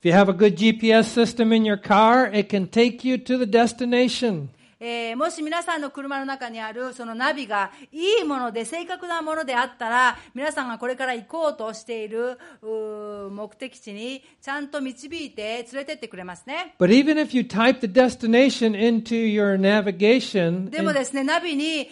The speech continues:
Speaker 2: あ、じゃあここに行きたいとその住所とか名前をこう入れたとしても、
Speaker 1: but you choose to ignore it and just try to find your way on your own.
Speaker 2: でもそのナビが言ってる道に従っていかないで、もう自分でじゃあ見つけようってしてしまうと、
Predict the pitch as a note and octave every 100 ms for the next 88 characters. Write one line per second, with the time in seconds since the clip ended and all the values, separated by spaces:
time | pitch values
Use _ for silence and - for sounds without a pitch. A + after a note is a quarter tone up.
0 | - A#3 A#3+ A#3 A3+ C4+ C4+ C4+ - D#4+
1 | C4 A#3+ A#3 G3 C#4+ C#4 A3 G#3+ G3 G3+
2 | A#3 B3+ B3 B3 B3 A#3 A#3 A#3+ B3 D4+
3 | C#4+ A#3 - G#3+ A3+ G#3 E3 _ - G3+
4 | A3+ A3 C4 B3+ - A#3+ F#3+ F#3 G3 A#3
5 | A3 G#3 G3 G3+ G3 - G3+ G#3 F#3+ G#3
6 | G#3+ A3+ G#3 G3 G#3 G#3+ G3+ G3 F#3 G3+
7 | B3+ F#3+ E3+ G3+ A#3 D#4 D4 C4 C#4 C4+
8 | D#4 E4+ D4 C4 B3 - B3+ B3+ B3 B3
9 | C4+ C4 C#4 C4+ C#4+ C#4 C4+ C#4 D4 C#4+
10 | B3 B3+ A#3+ G3 A3+ D4+ F4 F4 E4+ C4+
11 | A#3+ A3+ A3 D4 D4+ D#4 D4 B3 - A#3
12 | A#3 A3+ A3 B3 A#3+ D#3+